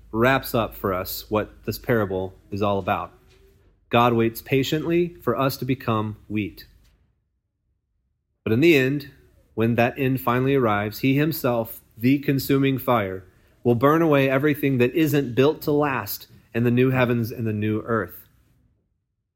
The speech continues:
What will that consuming fire do to us? Could it be that our own hearts and lives are much like the fields in the parable, filled with both wheat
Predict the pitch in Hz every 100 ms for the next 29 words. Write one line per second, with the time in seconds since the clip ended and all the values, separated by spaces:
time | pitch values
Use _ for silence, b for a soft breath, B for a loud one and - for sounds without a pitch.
0 | _ _ _ _ _ _ _ - 135 143
1 | 151 156 147 131 143 139 123 - 127 123
2 | 107 104 92 _ - 117 113 107 117 -
3 | 135 - - - - _ _ _ _ _
4 | _ _ _ _ _ _ - 127 113 120
5 | 123 117 113 113 127 131 - 120 143 -
6 | 123 113 123 135 120 110 127 - 120 117
7 | - - 123 127 143 143 127 - _ _
8 | _ _ - 117 - 135 139 143 151 156
9 | - - 135 131 127 120 95 117 117 110
10 | 113 135 -